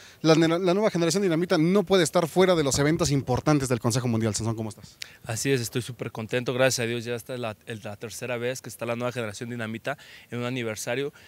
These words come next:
Speaker 2: y, pues, motivados y echarle todas las ganas del mundo.
Speaker 1: Forastero, y no solamente van a estar presentes, sino van a estar exponiendo este campeonato que ya llevan muchas defensas, prácticamente dos años como campeones de tercias nacional.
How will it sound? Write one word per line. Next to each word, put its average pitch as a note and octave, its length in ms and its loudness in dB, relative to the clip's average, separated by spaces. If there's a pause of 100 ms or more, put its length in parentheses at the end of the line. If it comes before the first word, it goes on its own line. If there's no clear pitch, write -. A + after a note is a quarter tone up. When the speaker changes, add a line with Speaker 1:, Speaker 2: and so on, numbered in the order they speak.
Speaker 2:
y, B2 80 -10
pues, A#2 220 -8 (100)
motivados B2+ 680 0
y C#3 40 -2
echarle C3 280 -6
todas C3+ 220 -6
las B2+ 40 -4
ganas B2 180 -6
del A#2+ 80 -8
mundo. A2+ 280 -8 (600)
Speaker 1:
Forastero, F#3+ 720 4
y D3 80 2
no F3+ 160 2
solamente F3+ 680 2
van D#3+ 220 2
a - 20 4
estar D3+ 220 0
presentes, C#3+ 460 0
sino C3 140 4
van C#3+ 140 6
a D3+ 40 2
estar D3+ 180 2
exponiendo D3+ 800 2
este D3+ 340 0
campeonato C#3 720 2 (680)
que C3+ 120 0
ya D#3+ 580 4
llevan E3+ 420 4
muchas A3 520 4
defensas, G#3 460 2
prácticamente F3+ 540 0
dos E3+ 180 0
años F#3+ 340 2
como B2+ 440 -2
campeones D#3+ 400 0
de C3+ 80 -4
tercias D#3 280 -2
nacional. B2+ 300 -2